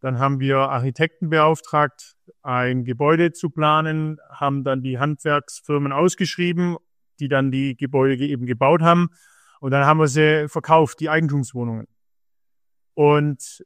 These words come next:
wir haben eben auch bewusst mit kleinen Projekten angefangen, um zu lernen. Und das waren eben so die ersten Jahre, drei, vier Jahre,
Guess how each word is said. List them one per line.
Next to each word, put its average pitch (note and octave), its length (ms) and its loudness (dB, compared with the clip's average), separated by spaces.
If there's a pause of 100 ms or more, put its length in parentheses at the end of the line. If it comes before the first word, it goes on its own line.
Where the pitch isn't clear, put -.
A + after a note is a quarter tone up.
(420)
wir D3 200 0
haben E3+ 160 4
eben F#3 200 2
auch D#3 180 -2
bewusst F3+ 480 2
mit D#3+ 180 -6
kleinen D3+ 380 0
Projekten D3 480 -4
angefangen, F#3+ 800 0 (160)
um D3+ 300 -2
zu C#3 240 -8
lernen. F3 720 2 (520)
Und B2+ 140 -6
das C3+ 120 -4
waren D#3 160 4
eben D3+ 140 0
so D3+ 80 0
die C#3+ 160 -2
ersten D#3+ 840 -2
Jahre, D#3+ 640 2
drei, C#3+ 300 0
vier D#3 180 -4
Jahre, E3 520 2